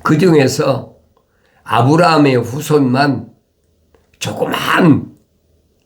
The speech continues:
아브라함의 후손만 모델로 선택해 놓으셨다.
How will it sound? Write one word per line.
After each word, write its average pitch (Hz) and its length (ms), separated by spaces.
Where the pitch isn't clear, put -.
아브라함의 131 520
후손만 123 840
모델로 143 920
선택해 147 520
놓으셨다. 113 640